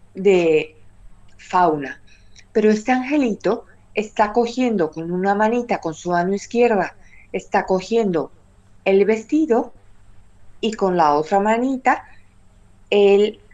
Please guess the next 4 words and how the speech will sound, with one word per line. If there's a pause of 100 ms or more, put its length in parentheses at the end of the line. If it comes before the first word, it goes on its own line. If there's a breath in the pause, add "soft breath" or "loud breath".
(420)
el, (2750)
eh,
la
túnica,